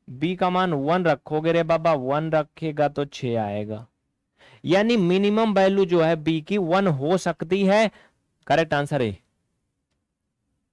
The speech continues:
हाँ, छः भी हो सकता है, तुम यहाँ पे छः भी रख सकते हो। यानी कुल मिला के जो भी रखो उसको गुणा करने पर, भाग करने पर लास्ट में जो है फिर छः आना चाहिए भाई, ये पक्का है, क्योंकि लास्ट में इकाई अंक छः है, पहले दिया है,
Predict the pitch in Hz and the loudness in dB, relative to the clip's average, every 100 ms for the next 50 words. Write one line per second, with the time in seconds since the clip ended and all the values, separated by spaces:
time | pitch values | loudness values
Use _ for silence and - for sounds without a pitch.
0 | _ _ _ _ _ 160 151 - 185 220 | _ _ _ _ _ -2 -2 0 4 4
1 | 240 262 240 226 196 - 170 156 180 175 | 4 4 4 2 -2 0 0 2 0 0
2 | 190 208 - 185 180 156 - 117 - - | 0 -2 0 2 2 0 -2 -10 -12 -14
3 | 117 _ _ _ _ _ _ _ _ - | -16 _ _ _ _ _ _ _ _ -6
4 | 143 156 196 196 185 185 185 202 175 196 | -2 0 0 0 0 0 0 0 0 2
5 | 190 175 147 - 170 131 - _ _ _ | 2 2 0 -2 -4 -4 -6 _ _ _
6 | _ _ _ _ _ _ _ - - 170 | _ _ _ _ _ _ _ -18 -2 -2
7 | 165 226 190 185 202 196 185 185 180 196 | 0 -2 2 2 2 2 0 0 0 -2
8 | 170 175 175 175 165 170 190 180 175 185 | 0 -2 0 -2 -2 -2 0 2 0 0
9 | 180 175 170 185 196 190 - 175 143 131 | -2 -2 0 -2 0 -4 -2 -2 0 -2
10 | - 107 110 131 170 156 - 117 107 107 | -6 -6 -4 -2 -2 -2 -4 -6 -6 -4
11 | 156 160 175 170 170 180 180 170 170 175 | -4 0 2 2 0 -2 0 2 2 0
12 | 160 170 180 180 156 139 117 104 | -2 -2 0 0 0 0 -2 -6